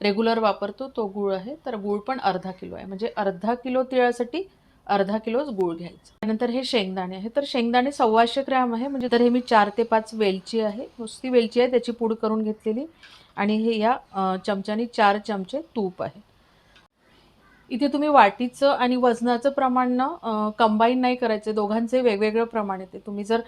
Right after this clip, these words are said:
हे वजनाचं प्रमाण वाटीने मोजाल किंवा वाटीचं प्रमाण वजनाने मोजाल, तर ते वेगवेगळं राहील. म्हणून एक तर वजनाने घ्या सगळं प्रमाण किंवा वाटीने घ्या. वाटीने घ्यायचं असेल,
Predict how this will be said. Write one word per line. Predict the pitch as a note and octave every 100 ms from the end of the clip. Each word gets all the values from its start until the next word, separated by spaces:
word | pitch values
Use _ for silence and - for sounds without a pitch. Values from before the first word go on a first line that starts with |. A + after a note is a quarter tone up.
| - - -
हे | A#3
वजनाचं | A#3 A3 A3+ A#3 B3
प्रमाण | B3 A#3 A#3+
वाटीने | A#3+ A3 G#3+ A#3
मोजाल | A#3+ A#3 A#3 A#3
किंवा | A#3+ A#3+
वाटीचं | A3 F#3 A3 A#3+
प्रमाण | A#3 A3+ A3+
वजनाने | A3 G#3 A3 A3
मोजाल, | A3 G#3+ A#3 A#3
तर |
ते | C#4 C#4
वेगवेगळं | A3 F#3 F#3+ G#3
राहील. | G3+ A#3 - - -
म्हणून | A#3 B3 C#4
एक | B3 -
तर |
वजनाने | C4+ A#3+ F#3+ A3 A#3+ B3+
घ्या | C4+
सगळं | C4 B3+ C4
प्रमाण | C4 B3+ D4 E4+
किंवा | C4 A#3
वाटीने | A3+ F#3 - F3
घ्या. | - F3+
वाटीने | G#3+ G3 A#3+ B3
घ्यायचं | B3+ B3+ B3 B3+
असेल, | B3+ B3+